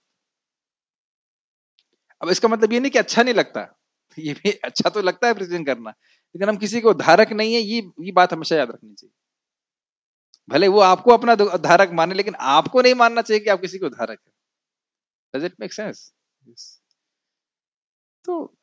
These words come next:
ये बहुत अच्छी बात है, तो मैं इसलिए क्यों बोल रहा हूँ, जैसे मैं वृंदावन चंद्र महाराज को बोला, "महाराज सिद्धांत तो बड़ा अच्छा लगता है मेरे को,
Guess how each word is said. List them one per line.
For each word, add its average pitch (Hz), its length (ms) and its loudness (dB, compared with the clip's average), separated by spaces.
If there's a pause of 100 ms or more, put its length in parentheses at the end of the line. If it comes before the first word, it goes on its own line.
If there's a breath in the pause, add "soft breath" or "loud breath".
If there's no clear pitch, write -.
(220)
ये 175 160 -20
बहुत 190 340 -10
अच्छी 262 240 -4
बात 247 180 -2
है, 262 80 -6
तो 277 120 -8
मैं 269 100 -4
इसलिए 247 220 -8
क्यों 233 200 -8
बोल 139 140 -4
रहा 135 120 -6
हूँ, 202 300 -14
जैसे 165 120 -12
मैं 185 140 -8
वृंदावन 175 280 -6
चंद्र 180 180 -12
महाराज 156 200 -4
को 185 80 -10
बोला, 175 240 -6
"महाराज 180 240 -6
सिद्धांत 156 560 -8
तो 233 60 -4
बड़ा 196 160 -4
अच्छा 143 200 -10
लगता 120 220 -10
है 113 60 -12
मेरे 110 140 -16
को, 110 180 -20